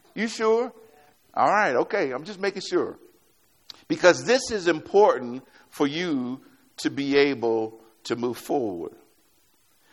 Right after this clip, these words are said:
But what, we, we have two struggles that I want to deal with really quickly. The first struggle is one of the things that holds us back from receiving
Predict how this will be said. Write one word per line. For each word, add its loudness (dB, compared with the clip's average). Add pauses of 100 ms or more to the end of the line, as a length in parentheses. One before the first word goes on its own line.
(220)
But 2
what, -6
we, -12
we -8
have -2 (160)
two -8
struggles -6 (960)
that 4
I 6
want 0
to -2
deal -2
with -4
really 2
quickly. -6 (960)
The 0
first -2
struggle 0
is -6 (640)
one -4
of -2
the 2
things -8
that -2
holds -4
us -8
back -2
from -10
receiving -10